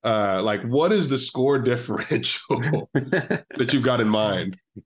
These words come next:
Speaker 2: Um, like, seventeen points, twenty points, something like that.
Speaker 1: I think that's pretty damn respectable against a top
Speaker 2: Oh,
Speaker 1: ten
Speaker 2: yeah,
Speaker 1: team.
Speaker 2: no, absolutely. Absolutely. Is, is, is it so hard? 'Cause, like, I feel like that is a very realistic take,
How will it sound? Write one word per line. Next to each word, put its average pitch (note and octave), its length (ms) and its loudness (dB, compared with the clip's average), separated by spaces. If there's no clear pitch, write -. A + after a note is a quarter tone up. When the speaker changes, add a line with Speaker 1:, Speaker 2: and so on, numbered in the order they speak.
Speaker 2:
Um, B2 600 0
like, F#3+ 360 0
seventeen A#2 600 0
points, A#2 360 0
twenty A2 240 0
points, A2 360 0
something A#2+ 240 0
like A#2 160 -2
that. A2+ 240 0
Speaker 1:
I C#3 80 0
think D3 160 2
that's A#2+ 200 0
pretty G#2 240 0
damn F#2 200 0
respectable F#2+ 540 -2
against F#2 220 -2
a E2+ 40 -8
top G3+ 120 2
Speaker 2:
Oh, F#3 100 4
Speaker 1:
ten D3+ 80 4
Speaker 2:
yeah, F3+ 140 2
Speaker 1:
team. B2 80 0
Speaker 2:
no, C#3 180 4
absolutely. A#2+ 580 0
Absolutely. A2 380 0
Is, E3 180 2
is, A#3+ 220 0
is F#3 200 2
it F#3+ 80 4
so G3+ 200 2
hard? B2+ 360 0
'Cause, B2+ 120 2
like, A#2+ 160 0
I B2+ 60 0
feel F3 140 0
like D#3+ 100 0
that C3 140 0
is A#2+ 80 -4
a A#2+ 80 -2
very A#2 240 0
realistic G#2+ 480 -2
take, G2 320 -4